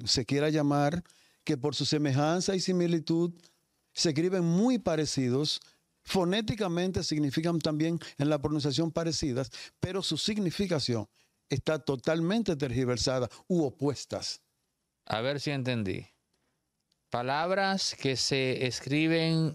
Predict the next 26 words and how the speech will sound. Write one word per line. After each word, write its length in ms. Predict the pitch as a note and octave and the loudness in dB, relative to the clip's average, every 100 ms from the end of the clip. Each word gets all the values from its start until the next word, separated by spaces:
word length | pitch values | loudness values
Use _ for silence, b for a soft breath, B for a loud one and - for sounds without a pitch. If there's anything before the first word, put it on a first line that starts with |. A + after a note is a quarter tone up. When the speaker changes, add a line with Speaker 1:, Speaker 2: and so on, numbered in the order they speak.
| - | -2
Speaker 1:
Totalmente 540 | E3 D3+ E3+ G3 G3 F#3+ | -2 0 0 0 -2 -4
parecidas. 600 | D#3 B2+ - G#2+ F#2+ G2+ | -4 -4 -2 -2 0 -2
Speaker 2:
similares. 880 | - - A#2+ B2 B2 G2 E2+ - - | -4 -4 -2 0 0 -2 -4 -10 -6
Speaker 1:
Muy 300 | C3+ D3 F#3 | 0 2 2
parecidas. 600 | C#3+ A2+ G2 G2+ D2 - | 0 -2 -2 -6 -6 -4
Speaker 2:
Que 120 | C#3 | -2
se 160 | A#2+ C#3+ | -2 -2
pronuncian 760 | D3 D3+ E3+ F3 F#3 F3 E3+ | -2 0 0 2 2 2 2
Speaker 1:
Parecidas. 880 | F3 D3 B2+ D#3 C3 G2 - - - _ _ _ _ _ _ _ _ - | 2 0 0 0 0 0 -2 -2 -6 _ _ _ _ _ _ _ _ -4
Speaker 2:
pero 200 | A#2+ A#2+ | -2 -2
significan 840 | B2+ A#2 A2+ C#3 C3 C3+ C3 B2+ | -2 -2 0 -2 -2 -2 -2 -2
Speaker 1:
Diferentes. 680 | C3 D3+ C3 G#2+ F2 - - _ | -2 -2 -2 -2 -4 -8 -14 _
Speaker 2:
diferente. 720 | A2+ A#2 B2+ G#2+ F2 E2 D#2+ _ b b | -4 -2 -2 -2 -6 -8 -12 _ b b
Eso 220 | B2 A2+ | -4 0
es 80 | F3 | -2
como 560 | - F3 D#3+ D3+ C#3 C3+ | 0 0 2 2 2 0
intención 680 | C#3 C#3+ C3 C3 B2 D3+ E3 | -2 0 -2 -2 -2 -2 0
con 220 | D#3 D3 | -2 -2
C 320 | B2 D#3 E3 | 0 0 0
e 60 | D3 | -2
intención 500 | C#3 B2+ B2 B2 C#3 | -2 -2 -2 0 0
con 220 | C3 C3 | 0 0
S. 340 | A2+ - F#2 - - | -2 -4 -12 -14 -2
Speaker 1:
Es, 260 | E3 F#3 | 0 2
es 100 | E3+ | 0
correcto. 460 | C3 C#3+ A2 D#2+ - | 0 0 -2 -4 -12